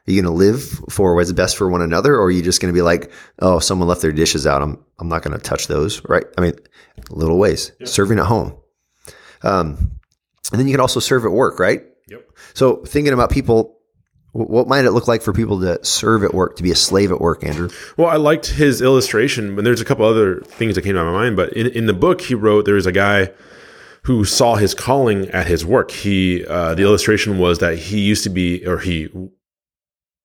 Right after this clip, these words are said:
Speaker 2: was a car salesman, but the attitude changed. That before he was a Christian, he said he sold cars, which
Speaker 1: Mm-hmm.
Speaker 2: is about him making money off the commission. But when he became a Christian,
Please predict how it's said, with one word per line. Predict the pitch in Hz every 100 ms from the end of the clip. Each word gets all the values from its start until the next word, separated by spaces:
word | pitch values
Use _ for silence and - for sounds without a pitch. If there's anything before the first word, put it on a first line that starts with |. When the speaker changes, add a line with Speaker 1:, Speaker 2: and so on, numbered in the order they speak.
| -
Speaker 2:
was | 113 120
a | 101
car | - 110 117
salesman, | 104 90 80 78 82 - _ _ -
but | 90
the | 92
attitude | 123 101 80
changed. | - 73 - - - _ _ _ _ _ -
That | 90 85
before | 92 127 123
he | 120
was | 110
a | 95
Christian, | - 95 - 85
he | -
said | 98 90 73
he | 87
sold | - 95 80 -
cars, | 90 76 - -
which | 107 95
Speaker 1:
Mm-hmm. | 90
Speaker 2:
is | 80
about | 76 69 -
him | 104 98 95 -
making | 90 80 78 80
money | 80 76 76 76 -
off | 76
the | -
commission. | - 78 71 64 - _ _ _ _ - - - -
But | 101
when | 92
he | 87
became | 82 80 76
a | 71
Christian, | - - 139 - - 64 62